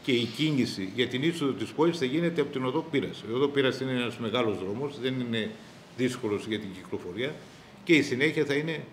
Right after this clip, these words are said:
η, η αεροπόρο Γιανναρέλη, όπου πλέον θα έχει αποκατασταθεί και θα είναι, θα λειτουργεί. Θα έχουμε περιοριστεί στο, στη στροφή και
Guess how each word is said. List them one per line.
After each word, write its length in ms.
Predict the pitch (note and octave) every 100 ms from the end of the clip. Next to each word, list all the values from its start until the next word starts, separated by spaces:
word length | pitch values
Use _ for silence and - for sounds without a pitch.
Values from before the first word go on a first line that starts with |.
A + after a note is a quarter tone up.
| - - -
η, 160 | - C3+ C3 B2+ B2+ B2 A#2+ A#2 A2+ A2 A2
η 300 | A2 G#2 C#3
αεροπόρο 440 | B2 A#2 B2+ C3+
Γιανναρέλη, 420 | A2 A2 B2 F3 D#3+
όπου 280 | C#3+ C#3 B2+
πλέον 260 | C3 D#3+ D3+ - - - - -
θα 120 | C#3+
έχει 180 | C#3 D3
αποκατασταθεί 880 | B2+ B2 A2+ G#2+ G#2 F#2 D#3 E3+ E3+
και 120 | C#3
θα 200 | C#3 C#3
είναι, 440 | C#3 D3 D#3 C#3+ -
θα 80 | -
λειτουργεί. 520 | C3+ B2+ A2+ A2+ F#2 - - -
Θα 60 |
έχουμε 300 | D3 D3 C#3+
περιοριστεί 760 | B2+ C3+ B2 A#2 A2+ C#3+ A#2 D#2 - - - - -
στο, 640 | - B2 A#2+ A2+ A2 A2 G#2+
στη 160 | - A#2
στροφή 480 | - G#2+ G#2+ D#3+ E3+ - - - - - - - - -
και 240 | - F#3